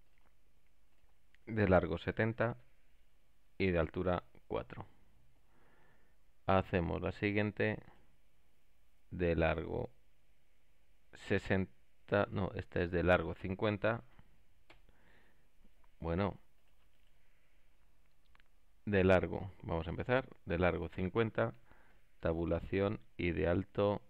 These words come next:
seis. Y la siguiente es de largo sesenta, tabulación y de alto cinco. Y hacemos lo mismo.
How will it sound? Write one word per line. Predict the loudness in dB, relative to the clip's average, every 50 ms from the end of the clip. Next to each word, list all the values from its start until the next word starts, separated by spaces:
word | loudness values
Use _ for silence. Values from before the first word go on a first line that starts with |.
| -20 -20 -20 -20 -20 -20 -20
seis. | -20 -8 -6 -6 -6 -6 -10 -14 -16 -16 -18 -20 -20 -20 -20 -20 -20 -20 -20 -20 -20 -20 -20 -20 -20 -20 -20 -20 -20 -20 -20 -20 -20 -20 -20 -20 -20 -20 -20 -18 -2
Y | 2 4 6
la | 6 4 2
siguiente | 2 -2 -2 -2 2 2 2 2 2 0 0 0 0 -2 -6 -12 -16 -20 -20 -20 -20 -20 -20 -20 -20 -20 -20 -20 -20 -20 -20 -20 -20 -20 -20 -20 -20 -20 -20 -20 -20 -20 -20 -20 -20 -20 -20 -20 -20 -6 0
es | 2 2 2 2 0 -8 -20 -20 -20 -20 -20 -16
de | -6 0 2 2 4
largo | 4 4 2 2 0 -6 -6 -4
sesenta, | -4 -6 -6 -2 0 0 0 0 0 0 0 0 -2 -8 -14 -20 -20 -20 -6
tabulación | 0 2 2 2 2 0 0 0 -2 -2 -4 -2 -2 0 0 0
y | 0
de | 0 0
alto | -2 -2 -4 -4 -8
cinco. | -10 -10 -12 -16 -14 -16 -16 -20 -20 -20 -20 -20 -20 -20 -20 -20 -20 -20 -20 -20 -20 -20 -20 -20 -20 -20 -20 -20 -20 -20 -20 -20 -20 -20 -20 -20 -20 -20 -20 -20 -20 -20 -20 -20 -20 -20 -20 -20 -20 -20 -20 -20 -20 -20 -20 -20 -20 -20 -20 -20 -20 -20 -20 -20 -20 -20 -20 -20 -20 -20 -20 -20 -20 -20 -20 -20 -20 -20 -20 -20 -20 -20 -20 -20 -20 -20 -20 -20 -20 -20 -20 -20 -8 -2
Y | 2 2 2
hacemos | 2 2 -2 -4 -4 -2 -2 -4 -4 -4
lo | -2
mismo. | -2 -2 -4 -4 -6 -8 -8 -8